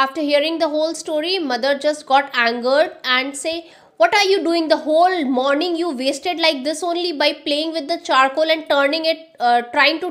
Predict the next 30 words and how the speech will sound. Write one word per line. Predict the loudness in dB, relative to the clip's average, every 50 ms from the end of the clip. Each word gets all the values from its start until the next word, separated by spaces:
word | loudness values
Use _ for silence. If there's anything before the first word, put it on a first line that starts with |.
| -2 0 2
turn | 2 2 0 -2 -4
it | -6 -4 0 2
white. | 2 2 0 -2 -8 -12 _ _ _ _ _ -20 -20 -20 _ _ _ _ -18 -6
Stop | 0 2 2 2 2 2 2
playing | 2 2 2 2 0 -2
with | -2 0 0 0
it | 0 0 -2 -2
and | -2 0 0 0
just | -4 -4 -6 -8 -8 -2
throw | 0 2 2 4 2
the | 0 0 2
charcoal | 4 4 4 2 0 -2 -2 -2 -4 -6
in | -6 -4 -4
the | -4 -4 -6 -8 -14 -20 _ _ 0 2
fire." | 4 4 2 0 -4 -8 -14 _ _ _ _ _ _ _ _ _ _ -10 -2 2 2
Nandu | 4 4 2 2 0 0 -2 0 2 2 2
obediently | 2 2 0 0 0 0 0 0 -2 -2 -2 -2 -4 -8 -8
threw | -6 -6 -4 0 2 2
the | 2 2 0 -6
piece | -6 -4 -2 -2 -2 -4
of | -2 0 2
charcoal | 4 4 4 2 0 0 0 0 0 0 -2
into | -2 -4 -4 0 0
the | 0 0 0 -2 -4
kitchen | -4 -2 -2 -4 -4 -4 -4 0 2
fire. | 2 2 2 2 0 0 -2 -6 -16 -20 -20 _ _ _ -4
He | -2 0 2 2 0 0
saw | -2 -4 -4 0 4 4 6 6 4 2
the | 0 -2 -4 -4 0
charcoal | 2 4 4 4 4 2 0 0 0 0 0